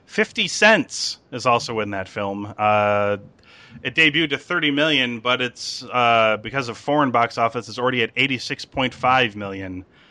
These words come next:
Uh, Paul Feig directed film. Uh, apparently, critics only like Melissa McCarthy if she is in a Paul Feig movie, because all the other non-Feig movies she's done, they have hated.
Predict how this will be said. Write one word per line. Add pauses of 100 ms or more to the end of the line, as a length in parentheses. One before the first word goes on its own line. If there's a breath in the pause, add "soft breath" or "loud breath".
(260 soft breath)
Uh,
Paul
Feig
directed
film. (500 soft breath)
Uh,
apparently,
critics
only
like
Melissa
McCarthy
if
she
is
in
a
Paul
Feig
movie,
because (520 soft breath)
all
the
other
non-Feig
movies
she's
done,
they
have
hated.